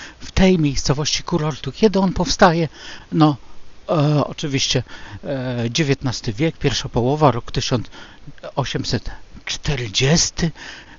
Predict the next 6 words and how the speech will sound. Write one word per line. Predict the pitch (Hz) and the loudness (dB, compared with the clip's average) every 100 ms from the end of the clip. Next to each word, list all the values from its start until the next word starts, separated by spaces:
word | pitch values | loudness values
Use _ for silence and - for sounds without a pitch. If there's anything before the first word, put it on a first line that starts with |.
| - | -8
E, | 147 135 127 117 110 107 - - - - | -4 -2 0 0 -2 -6 -10 -18 -20 -6
pięciu | - 139 - | 2 2 2
elbląskich | 131 120 139 135 120 | 0 2 0 0 -6
przedsiębiorców | - 120 - 110 120 - 135 | -6 -6 -6 -6 -8 -6 -6
tworzy | - 127 107 | -2 -2 -4
konsorcjum | - 147 151 - 180 - - | -4 -4 -4 -2 -2 -2 -8